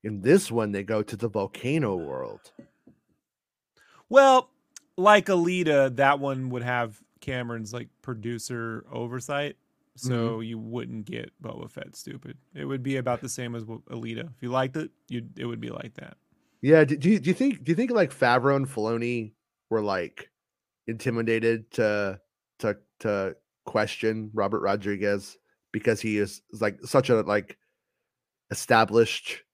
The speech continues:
Speaker 1: and in some ways iconic director of action and stuff? Do you think they were just like, "We can't," do you think they just felt like they couldn't, like, Filoni, for instance, was like, "I'm gonna go with what Robert says," 'cause he's Robert Rodriguez?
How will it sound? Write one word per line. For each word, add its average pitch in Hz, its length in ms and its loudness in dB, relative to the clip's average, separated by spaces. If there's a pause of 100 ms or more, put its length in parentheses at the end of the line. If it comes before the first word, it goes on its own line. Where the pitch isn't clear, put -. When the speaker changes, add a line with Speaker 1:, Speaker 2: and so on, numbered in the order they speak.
(160)
Speaker 1:
and 104 400 0 (400)
in 143 120 0
some 170 240 2
ways 123 180 2
iconic 107 460 -2
director 110 680 2 (220)
of 107 160 -2
action 101 420 2
and 113 120 -2
stuff? 113 280 0
Do 110 60 -6
you 101 40 -6
think 110 140 -8
they 123 60 2
were 117 100 4
just 107 160 -4
like, 107 180 0
"We 247 80 -4
can't," 107 240 -2 (520)
do 110 100 -10
you 110 40 -4
think 120 120 -2
they 123 80 0
just 104 140 -12
felt 123 80 2
like 107 120 0
they 95 80 -8
couldn't, - 220 -6
like, 101 180 -4
Filoni, 104 380 -4
for 101 140 0
instance, 104 440 -6 (380)
was 123 80 -10
like, 131 220 2
"I'm 226 180 -4
gonna 208 140 0
go 156 140 10
with 143 140 4
what 151 140 6
Robert 143 340 6
says," 143 300 2
'cause 107 180 -2
he's 104 160 -4
Robert 107 220 2
Rodriguez? 110 580 -4